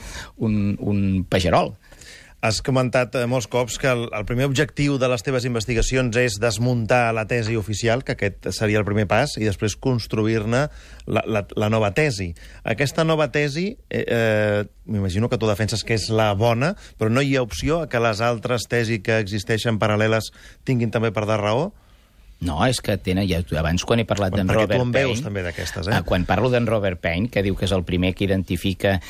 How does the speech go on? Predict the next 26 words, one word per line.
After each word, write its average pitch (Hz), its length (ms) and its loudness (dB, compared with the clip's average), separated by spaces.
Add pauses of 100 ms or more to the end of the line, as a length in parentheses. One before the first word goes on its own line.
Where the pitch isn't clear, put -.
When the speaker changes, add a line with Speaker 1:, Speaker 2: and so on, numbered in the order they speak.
(260)
Speaker 1:
Isabel 92 640 2
d'Aragó 92 320 0
amb 98 80 0
la 92 80 0
Mona 90 240 0
Lisa, 82 320 0 (360)
ell 69 200 -8 (140)
no 78 140 0
té - 120 -6
una 113 160 2
part 98 160 2
de 82 100 -2
raó. 76 180 -2
A 67 60 -4
mi 82 100 2
em 95 80 2
sembla 95 220 2
que 104 80 2
té 123 140 0
molta 82 560 -2
raó. 87 340 0 (560)
Un 123 180 0
altre 117 460 0
personatge 107 600 -2
et 117 60 -6
diu, 110 260 -2